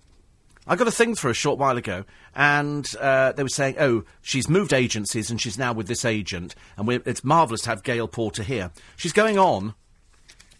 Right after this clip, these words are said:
about, uh, her alopecia again, which I thought she'd done to death. Every time I opened up the paper, it was either Gail Porter. They're still going on about the fact that her body was projected onto the House of Commons. <laughs> Sorry.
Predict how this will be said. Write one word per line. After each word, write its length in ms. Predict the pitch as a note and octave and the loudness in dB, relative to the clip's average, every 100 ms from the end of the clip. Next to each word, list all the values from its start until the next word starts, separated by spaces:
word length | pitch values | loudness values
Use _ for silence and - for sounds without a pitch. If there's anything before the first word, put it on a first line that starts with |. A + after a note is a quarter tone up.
| - | -6
about, 480 | C#3 C#3 C#3 C3 - - | 0 4 4 4 -2 -4
uh, 280 | B2+ B2+ C3 | 0 2 0
her 140 | B2+ C3 | -2 0
alopecia 560 | C3 A#2+ D#3 D3+ - | 0 -2 -4 -4 -4
again, 180 | G2+ G#2+ | -6 -6
which 120 | A2+ | -4
I 40 | F#3+ | -4
thought 240 | - B3+ | -4 -6
she'd 220 | - F3 | -6 0
done 280 | G3 F3+ E3+ | 2 4 2
to 100 | E3+ | -2
death. 360 | E3 A#3 A3+ - - - | -2 -2 -2 -10 -20 -10
Every 100 | F#3 | -4
time 120 | F3+ | 0
I 20 | |
opened 140 | F3 D3+ | 2 2
up 100 | D#3+ | -2
the 60 | |
paper, 320 | D#3+ G3+ - C3+ | -2 -2 0 -4
it 80 | |
was 80 | B2+ | 2
either 240 | C#3 C3 C3 - - | 4 4 0 -14 0
Gail 280 | E3+ G3 | 2 2
Porter. 420 | F3+ F#3 D3+ - - | 2 0 2 0 0
They're 120 | D3+ | 0
still 240 | - A3+ | 2 2
going 220 | F#3+ E3+ | 4 2
on 120 | D#3+ D#3 | 4 2
about 200 | A2+ F#2+ | 0 -2
the 60 | |
fact 240 | G#2+ B2+ - - - | -4 -4 -6 -18 -4
that 120 | B2 | 2
her 120 | D3+ | 2
body 360 | A#2+ E3 C#3 A2 | 6 4 4 -2
was 140 | G#2+ | -4
projected 440 | - G#2+ C#3+ - | -6 -2 -2 -2
onto 160 | B2+ A2 | -4 -4
the 60 | B2 | -2
House 260 | C3 B2+ | 0 0
of 120 | B2 | -6
Commons. 520 | - D3 B2 F2+ F2 - _ _ - _ _ - _ _ | -2 -2 -2 -6 -8 -12 _ _ -20 _ _ -20 _ _
<laughs> 400 | - - _ - | -16 -16 _ -16
Sorry. 420 | - - G#2 F#2+ | -8 -2 -2 -2